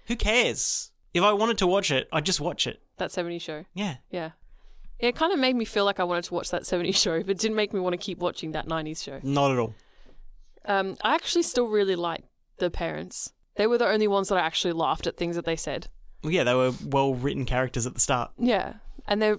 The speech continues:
Speaker 2: they're just, they play those characters really well. It's funny.
Speaker 1: Yeah, they're iconic, mate.
Speaker 2: Yeah. But then everyone else, I was, I did not laugh really at anything anybody else said.
Speaker 1: It wasn't funny.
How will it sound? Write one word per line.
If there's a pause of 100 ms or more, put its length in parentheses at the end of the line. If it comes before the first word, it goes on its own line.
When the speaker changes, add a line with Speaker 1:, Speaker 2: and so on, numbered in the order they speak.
Speaker 2:
they're
just,
they
play
those
characters
really
well.
It's
funny. (260)
Speaker 1:
Yeah,
they're
iconic,
mate. (200)
Speaker 2:
Yeah. (440)
But
then
everyone
else, (100)
I
was,
I
did
not
laugh
really
at
anything
anybody
else
said. (260)
Speaker 1:
It
wasn't
funny.